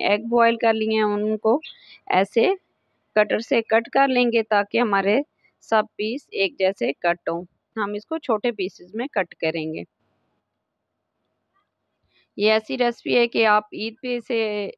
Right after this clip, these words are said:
बच्चों के लिए बना सकते हैं, कोई दावत वगैरह हो तो उसके लिए बना सकते हैं। वैसे आप बच्चों को lunch box में दे सकते हैं, बच्चों को बहुत पसंद आएगी। बिल्कुल light से बनते हैं,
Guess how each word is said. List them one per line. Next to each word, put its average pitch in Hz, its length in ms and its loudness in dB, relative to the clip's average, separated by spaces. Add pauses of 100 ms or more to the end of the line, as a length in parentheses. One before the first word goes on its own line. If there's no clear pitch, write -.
बच्चों 214 260 -6
के 262 120 -8
लिए 226 160 -2
बना 214 280 0
सकते 226 320 -10
हैं, 208 140 -6
कोई 202 160 -4
दावत 214 340 0
वगैरह 220 260 0
हो 214 160 0
तो 214 140 -6
उसके - 240 -12
लिए 240 140 -6
बना 214 260 -4
सकते 214 360 -10
हैं। 202 200 -6 (420)
वैसे 208 300 -2
आप 214 140 0
बच्चों 208 340 -8
को 208 140 -6
lunch 214 360 -6
box 240 300 -2
में 226 200 -6
दे 208 180 -2
सकते 208 440 -8
हैं, 196 220 -6 (840)
बच्चों 208 360 -6
को 302 160 -4
बहुत 208 440 -2
पसंद 175 360 -4
आएगी। 170 320 -4
बिल्कुल 233 400 -4
light 208 260 0
से - 140 -10
बनते 226 380 -4
हैं, 226 220 -4